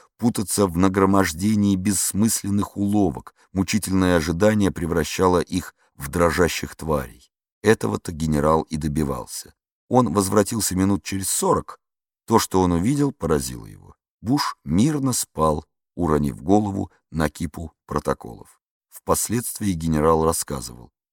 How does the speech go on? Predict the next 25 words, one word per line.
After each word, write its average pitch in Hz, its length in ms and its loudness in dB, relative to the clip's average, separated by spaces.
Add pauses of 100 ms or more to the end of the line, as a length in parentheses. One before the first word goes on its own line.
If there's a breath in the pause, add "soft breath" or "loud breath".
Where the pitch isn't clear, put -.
(200)
"Чего 76 360 -2
только 101 380 -4
не 80 200 2
бывало 73 600 2
в 82 120 -10
моём 73 420 -4
кабинете. 64 800 -14 (400)
Люди 87 300 0
перерезали 76 720 -2
себе 67 320 -10
вены, 92 640 0 (280 soft breath)
сжигали 80 560 2
в - 80 -10
пепельнице 69 640 -8
записные 69 600 -8
книжки, 87 680 -2 (220 soft breath)
пытались 92 440 0
выброситься 92 840 0
из 73 200 -2
окна, 73 360 -4
но 65 120 -8
чтобы 76 540 -6
уснуть, 90 760 -2 (560)
это 71 280 -10
впервые". 65 680 -8